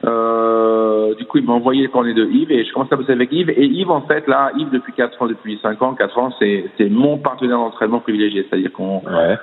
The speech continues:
Speaker 1: on s'appelle tous les jours. Ouais, on bosse là-dessus. Et, et grâce à Yves, grâce à Charvet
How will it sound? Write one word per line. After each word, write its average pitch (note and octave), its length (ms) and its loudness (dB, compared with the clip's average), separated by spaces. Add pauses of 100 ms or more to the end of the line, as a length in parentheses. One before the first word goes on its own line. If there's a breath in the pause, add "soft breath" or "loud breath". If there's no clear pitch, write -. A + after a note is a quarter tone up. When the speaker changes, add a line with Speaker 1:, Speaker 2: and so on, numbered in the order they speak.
(140)
Speaker 1:
on - 80 0
s'appelle G#2 360 0
tous A#2+ 120 2
les G#2+ 160 4
jours. A2+ 140 2
Ouais, B2 140 2 (220)
on B2 60 -8
bosse C#3 180 0
là-dessus. A#2+ 300 -4
Et, D3 200 2 (100)
et C#3 120 2
grâce E3 320 -2
à C#3 240 2
Yves, E3+ 280 -6
grâce C#3+ 200 -2
à C#3+ 100 -4
Charvet C3 340 -6